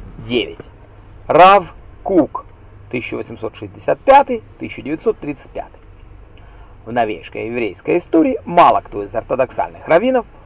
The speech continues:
пользуется такой любовью евреев-неортодоксов, как раби Авраам Ицхак Кук,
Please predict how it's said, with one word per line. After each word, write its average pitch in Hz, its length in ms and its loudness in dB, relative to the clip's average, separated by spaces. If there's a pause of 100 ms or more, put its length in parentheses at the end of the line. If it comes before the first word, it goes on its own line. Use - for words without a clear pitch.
(140)
пользуется 110 480 -4
такой 107 300 -10
любовью 127 760 -2
евреев-неортодоксов, 131 1400 -2 (580)
как 135 240 2
раби 185 460 6 (100)
Авраам 123 600 2
Ицхак 151 520 0 (140)
Кук, - 320 -4